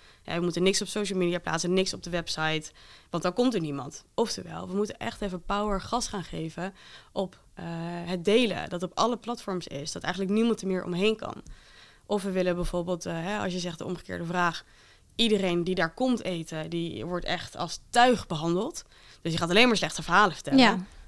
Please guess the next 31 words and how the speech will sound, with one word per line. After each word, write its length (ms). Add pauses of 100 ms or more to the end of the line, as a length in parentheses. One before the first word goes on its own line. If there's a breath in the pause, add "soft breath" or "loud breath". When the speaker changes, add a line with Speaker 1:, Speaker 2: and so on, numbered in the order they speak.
Speaker 1:
Nou 160
ja, 80 (280)
oftewel, 360
wat 120
moet 140
je 100
doen? 240
Dat 120
als 140
mensen 240
er 120
zijn, 320
dat 120
je 140
echt 220
even 280
die, 240
die 300
verwachtingen 480
gaat 200
overtreffen, 500
dat 100
mensen 220
het 100
juist 280
willen 180
gaan 160
vertellen 380 (380 soft breath)
tegen 280
andere 280
mensen. 380